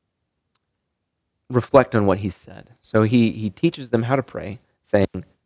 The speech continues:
"Father, hallowed be your name, your kingdom come, your will be done. Um, give us this day every, our daily bread and everything that we need for tomorrow. Um, and forgive us our sins, as we ourselves forgive everyone who's indebted to us.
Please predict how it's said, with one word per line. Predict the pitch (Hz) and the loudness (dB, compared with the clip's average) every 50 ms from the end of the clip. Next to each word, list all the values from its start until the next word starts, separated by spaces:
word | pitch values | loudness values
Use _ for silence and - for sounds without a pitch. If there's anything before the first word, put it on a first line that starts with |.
| _ | _
"Father, | _ 110 107 107 113 117 110 | _ 4 6 8 8 6 6
hallowed | 104 107 104 101 98 92 | 6 6 6 6 6 4
be | 92 107 | 2 -2
your | 110 117 | -4 -2
name, | 110 110 120 156 185 214 214 - _ _ _ _ _ _ - | 2 4 4 4 4 2 -2 -6 _ _ _ _ _ _ -12
your | 95 95 | -12 -12
kingdom | - - 104 98 92 92 92 95 | -12 -10 -10 -8 -8 -8 -10 -6
come, | - - 151 160 160 160 170 170 _ _ _ _ _ _ - | 0 2 4 4 2 2 -4 -10 _ _ _ _ _ _ -12
your | - 90 | -8 -2
will | 92 98 87 | 0 0 0
be | 80 78 | -2 -4
done. | 73 - 101 120 143 175 208 - _ _ _ _ _ _ _ _ _ - | -4 0 0 2 0 0 -4 -10 _ _ _ _ _ _ _ _ _ -18
Um, | - - 101 101 - - - | -14 -14 -12 -14 -14 -16 -4
give | - 117 113 117 | 0 2 4 4
us | 123 - | 4 2
this | - 107 - - | 0 -8 -6 2
day | - 101 101 104 98 - - _ - | 4 4 6 6 4 0 -4 _ -6
every, | - 98 - - - _ - | -4 -4 -4 -8 -16 _ -6
our | - 110 | -4 0
daily | 98 107 104 98 90 | 2 4 4 4 4
bread | 87 85 92 107 143 151 | 4 4 6 6 6 4
and | 120 95 | 2 0
everything | 95 90 101 104 - 107 101 92 | 0 0 -2 -2 -4 -4 -6 -6
that | - - | -6 -4
we | 98 92 | -4 -6
need | 92 92 92 95 117 160 196 - | -4 -6 -4 -4 -4 -4 -6 -8
for | _ - 101 | _ -8 -8
tomorrow. | - - 98 92 90 90 90 95 151 190 214 - _ _ _ _ _ _ _ _ _ _ _ _ - | -6 -8 -6 -4 -2 0 0 0 0 -2 -4 -8 _ _ _ _ _ _ _ _ _ _ _ _ -10
Um, | - 98 104 95 90 92 92 87 - - - _ _ _ _ _ _ | -4 -2 0 0 0 -2 -4 -8 -14 -18 -20 _ _ _ _ _ _
and | - 110 101 98 95 95 92 95 95 95 92 - _ _ _ _ _ _ _ _ _ _ | 2 2 4 4 4 2 2 0 -4 -6 -8 -12 _ _ _ _ _ _ _ _ _ _
forgive | - 117 95 123 123 120 | 0 2 6 6 6 6
us | 120 - - | 4 2 0
our | 92 | -2
sins, | - - - 92 92 104 151 185 190 - - | -2 0 0 0 0 0 0 -4 -8 -12 -20
as | 92 95 98 | -14 -6 -2
we | 104 104 98 | 0 2 2
ourselves | 95 95 - - - 95 95 113 - | 2 2 0 2 2 4 4 2 0
forgive | - - 95 92 92 85 92 | -4 -10 -6 -4 -2 0 0
everyone | 95 92 90 92 92 | 0 0 0 -2 -4
who's | 95 101 95 95 | -6 -8 -12 -12
indebted | 90 87 92 87 90 87 - - | -8 -4 -4 -4 -4 -4 -8 -12
to | - - 92 | -6 -2 0
us. | 107 160 - - _ | 0 -2 -2 -8 _